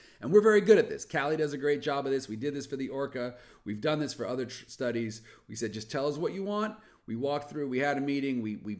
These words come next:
we picked families who fit their measures, and we sent them emails, and we said, "Please, please reach out to them and do, do a one-hour interview." So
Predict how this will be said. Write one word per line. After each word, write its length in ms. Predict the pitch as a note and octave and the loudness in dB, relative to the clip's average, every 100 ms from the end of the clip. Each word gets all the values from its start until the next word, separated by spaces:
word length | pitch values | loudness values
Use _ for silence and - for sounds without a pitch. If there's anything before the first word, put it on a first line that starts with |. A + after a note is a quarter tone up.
| - | -8
we 100 | G#2+ | -10
picked 260 | - D#3+ | -6 -8
families 440 | - D3 C#3 C#3 C3+ | -6 -6 -4 -4 -4
who 100 | A#2 | -6
fit 280 | - D#3+ C3+ | -4 -4 -2
their 100 | B2+ | -4
measures, 400 | C3+ C#3 D3 B2 | -2 -4 -4 -2
and 80 | |
we 60 | A2 | -4
sent 260 | G#2+ D3 - | -2 -4 -2
them 140 | B2+ | -4
emails, 420 | B2+ B2 A2+ A#2 | -2 -2 -2 -4
and 80 | A2 | -6
we 80 | A2 | -8
said, 380 | - G2 E2+ _ | -8 -10 -12 _
"Please, 320 | A2+ G#2+ - | -8 -8 -10
please 320 | _ B2+ A#2+ | _ -8 -6
reach 180 | A#2 A2+ | -6 -4
out 180 | A2+ A2 | -4 -4
to 60 | |
them 200 | G2+ G2+ | -6 -6
and 80 | G2+ | -6
do, 260 | G#2 G#2 G2+ - | -6 -6 -10 -12
do 120 | G#2+ | -12
a 40 | G2 | -10
one-hour 440 | F#2+ F#2+ F2+ E2 | -8 -8 -8 -8
interview." 280 | D#2+ D2+ A#1+ | -10 -12 -16
So 140 | - | -20